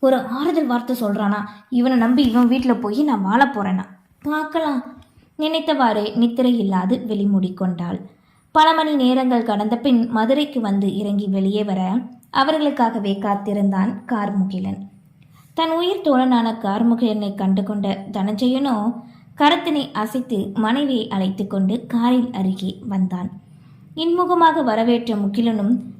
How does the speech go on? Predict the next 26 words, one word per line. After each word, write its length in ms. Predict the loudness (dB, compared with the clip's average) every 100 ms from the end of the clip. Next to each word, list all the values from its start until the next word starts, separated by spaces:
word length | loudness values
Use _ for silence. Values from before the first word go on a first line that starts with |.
| -14
"ஹாய் 280 | 0 0 0
சிஸ்டர், 340 | -6 -4 -4
எப்படி 360 | -2 -2 0 2
இருக்கீங்க?" 380 | 0 -2 0 0 0 -4 -12 _ _ _ -2
மென்மையை 540 | 2 2 2 2 0
கேட்க, 480 | -2 -4 -2 -4 -4 -10 -20 _
"ஃபைன்." 400 | -8 -4 -2 -2 -6 -18 _ _ _ _ 0
பதிலுக்கு 440 | 2 2 -2 -2
லேசாக 640 | 0 0 0 -4 -2 -4 -4
இதழ் 340 | -2 0 0 0
பிரித்து 360 | -4 -4 -6
கூறினாள். 540 | -6 -4 -4 -4 -6 -8 -14 _ _ _ _
காரின் 440 | 0 4 4 2 -2
பின்னே 260 | 0 2
உடைமைகளை 480 | 2 2 2 2 0 0
ஏற்றுக்கொண்டிருக்க, 880 | -2 -2 -2 0 0 0 -2 -2 -4 -8 -18 _ _ _ 0
"எங்க 520 | 2 4 2 0 0
இளங்கோ 280 | -2 0 4
அண்ணனை 360 | 4 2 0 2
காணோம், 400 | 2 0 -2 -2
நீ 160 | 0
மட்டும் 300 | 0 0 2
உன் 100 | 4
அண்ணியை 140 | 4 2
கூட்டிட்டு 360 | 2 0 2
வந்திருக்கடா?" 440 | 2 2 0 0